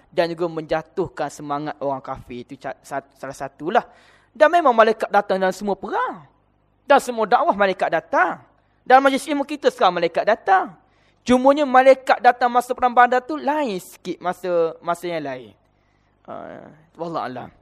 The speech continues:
Cerita perang ni pun banyak tak betul juga, tuan-tuan. Termasuk Hindun, lapah, uh, hati Hamzah tu.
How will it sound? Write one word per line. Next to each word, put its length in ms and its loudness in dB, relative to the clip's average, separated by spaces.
Cerita 240 -4
perang 320 0
ni 80 -6
pun 80 -10
banyak 240 0
tak 140 -8
betul 260 -4
juga, 240 -6
tuan-tuan. 480 -2
Termasuk 240 0
Hindun, 560 -2
lapah, 400 2
uh, 240 0
hati 480 -2
Hamzah 400 -6
tu. 160 -20